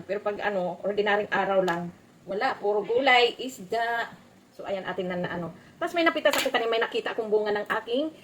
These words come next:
sigarilyas. So, ayan, sabi ko, isahog ko na rin.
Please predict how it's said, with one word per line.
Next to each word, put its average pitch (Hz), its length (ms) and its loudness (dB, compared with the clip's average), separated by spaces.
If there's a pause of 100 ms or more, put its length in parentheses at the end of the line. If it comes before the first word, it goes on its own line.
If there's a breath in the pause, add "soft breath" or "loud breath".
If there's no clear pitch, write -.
sigarilyas. 262 720 6
So, - 80 0
ayan, 196 320 4
sabi 190 240 0
ko, - 80 -8
isahog 185 320 -2
ko 196 80 -4
na 208 160 -2
rin. 196 240 -2